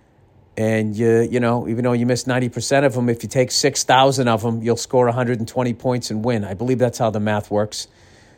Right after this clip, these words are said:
Makes for an exciting game. Ma-, makes for an ex-, you know, fuck pick and rolls. Just, just bring it over center court and then launch it with nobody underneath. Uh, <laughs> <coughs> um,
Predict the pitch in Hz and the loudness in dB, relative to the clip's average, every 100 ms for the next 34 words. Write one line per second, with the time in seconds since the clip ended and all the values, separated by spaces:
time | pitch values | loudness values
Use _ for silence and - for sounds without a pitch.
0 | _ 156 156 - 156 135 - 131 127 120 | _ 2 2 4 2 4 4 6 6 2
1 | 113 113 98 - _ _ _ _ _ _ | 2 0 -2 -8 _ _ _ _ _ _
2 | _ _ _ _ _ _ - 127 127 131 | _ _ _ _ _ _ -6 -2 0 0
3 | 123 131 107 - 113 113 107 - _ _ | 0 -2 -2 -2 0 2 0 -6 _ _
4 | _ - 165 160 165 135 131 117 98 92 | _ 2 4 6 4 4 6 6 4 2
5 | - 135 - 131 - 151 170 170 156 151 | 0 0 0 -4 2 4 6 6 6 4
6 | - 139 - 131 120 - 110 123 117 110 | 2 2 2 4 4 2 0 0 0 0
7 | 117 127 131 - - 104 123 110 110 107 | 2 2 0 -4 -4 -6 -2 -2 -2 -2
8 | 101 104 98 - - _ _ _ _ _ | -2 -4 -6 -10 -20 _ _ _ _ _
9 | _ _ - 120 113 - - - 214 - | _ _ 4 4 4 4 4 6 4 2
10 | - - - - - - - - - - | 2 2 0 -8 -8 -8 -10 -10 -10 -6
11 | - - - _ - - - - - - | -8 -8 -20 _ -20 -20 -18 -18 -18 -20
12 | _ - - - 698 240 - _ - 156 | _ 0 0 -2 -2 -2 -6 _ 0 2
13 | 147 135 113 | 2 0 -4